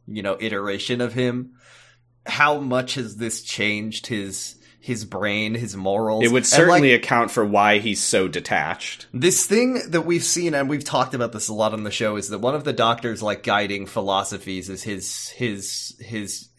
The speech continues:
Speaker 1: that he cherishes life.
Speaker 2: Uh-huh.
Speaker 1: Like, all varieties of life. Anything, things that you wouldn't think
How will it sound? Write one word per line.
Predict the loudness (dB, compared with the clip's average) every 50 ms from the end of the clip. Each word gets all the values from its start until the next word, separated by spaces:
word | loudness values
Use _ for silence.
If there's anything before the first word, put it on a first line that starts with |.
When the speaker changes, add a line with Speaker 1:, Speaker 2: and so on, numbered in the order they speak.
| -12 -8
Speaker 1:
that | -8 -6 -6
he | -6 -4
cherishes | -2 -2 0 0 0 0 -2 -2 -4 -4 -6 -6 -4
life. | 0 0 2 0 0 -2 -6 -10 -14 -16 _ _ _ -20 -20 -14 _ -2
Speaker 2:
Uh-huh. | 2 2
Speaker 1:
Like, | 2 2 2 2
all | 4 6 6 6 4
varieties | 2 2 4 6 6 6 6 4 4 2 0 -2
of | -2 0
life. | 2 2 4 4 2 0 -2 -8 -16 -20 -10 -2 2
Anything, | 2 4 4 2 2 2 0 0 2
things | 2 2 2 2 2 0 -2
that | -2 0
you | 0 -2
wouldn't | 0 0 0 -2 -2 -4 -8 -10 -6
think | 0 2 2 2 0 -2 -8 -12